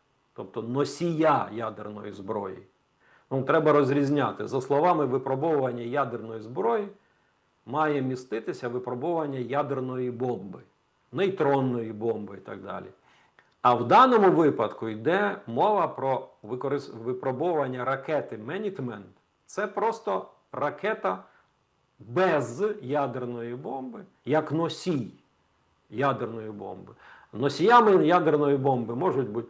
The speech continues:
підводні човни, крилаті ракети,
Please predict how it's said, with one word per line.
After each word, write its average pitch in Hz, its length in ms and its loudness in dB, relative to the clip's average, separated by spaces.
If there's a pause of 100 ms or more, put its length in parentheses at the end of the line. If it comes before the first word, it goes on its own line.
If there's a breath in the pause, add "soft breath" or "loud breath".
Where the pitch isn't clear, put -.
(120)
підводні 139 520 -2
човни, 127 640 -10 (640 soft breath)
крилаті 139 720 4
ракети, 104 640 -8